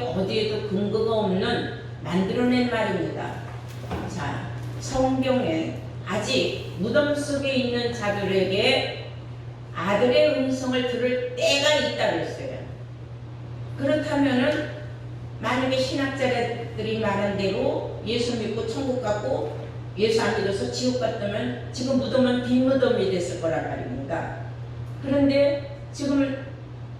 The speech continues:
그 일이 이루어지질 않고 있거든요.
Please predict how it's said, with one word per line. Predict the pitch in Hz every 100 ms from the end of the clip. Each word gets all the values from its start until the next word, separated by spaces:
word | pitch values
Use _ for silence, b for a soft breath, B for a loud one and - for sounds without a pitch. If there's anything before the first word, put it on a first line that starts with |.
| - - -
그 | 320 320
일이 | 247 247 269 269 220
이루어지질 | 254 294 277 262 -
않고 | 269 - 202 208 285
있거든요. | 277 247 240 202 226 -